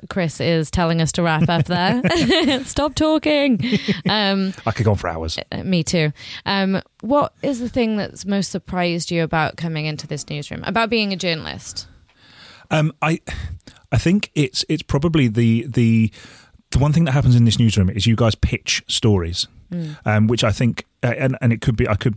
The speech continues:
Speaker 2: it could have changed quite a lot now, but, uh, in my recent visits elsewhere, there's not many other newsrooms that actually get their teams together to pitch
Speaker 1: Mm.
Speaker 2: to the news editor. Um,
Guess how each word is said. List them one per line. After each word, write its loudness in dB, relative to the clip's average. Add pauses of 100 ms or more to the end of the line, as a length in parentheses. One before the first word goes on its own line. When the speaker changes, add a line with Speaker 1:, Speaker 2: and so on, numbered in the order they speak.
Speaker 2:
it -6
could 0
have -4
changed 0
quite 0
a 0
lot 0
now, 2
but, -2 (260)
uh, 0
in 4
my 6
recent 2
visits 0
elsewhere, 0
there's 2
not 2
many 6
other 4
newsrooms 4
that -6
actually -2
get -4
their -2
teams 2
together 0
to 0
pitch -4 (140)
Speaker 1:
Mm. -2
Speaker 2:
to 4 (360)
the 2
news 2
editor. -6 (420)
Um, 4